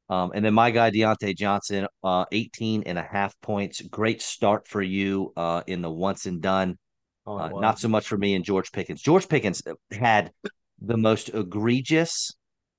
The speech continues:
Speaker 1: non-touchdown catch in all of football this year, probably. He caught a ball in the end zone, foot is in. He's got three yards to drag his toe, tap it, anything, and he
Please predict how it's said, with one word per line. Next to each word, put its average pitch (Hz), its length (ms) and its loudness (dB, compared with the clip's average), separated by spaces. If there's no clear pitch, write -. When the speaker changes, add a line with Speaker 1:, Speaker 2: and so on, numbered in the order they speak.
Speaker 1:
non-touchdown 120 1160 2
catch - 460 -4
in 101 380 2
all 120 240 8
of 120 80 4
football 95 380 0
this 90 240 -4
year, 87 160 -4
probably. 71 580 -4
He 151 100 0
caught 127 280 4
a - 20 4
ball 104 320 4
in 135 180 4
the 120 180 2
end 98 160 -4
zone, 95 360 -2
foot 151 280 4
is 117 160 4
in. 110 80 4
He's 117 140 0
got 120 120 4
three 139 220 2
yards 117 540 4
to 92 140 -10
drag 101 440 0
his 110 200 -2
toe, 107 400 2
tap 98 400 0
it, 101 160 -2
anything, 92 500 -2
and 90 140 -4
he 82 260 -12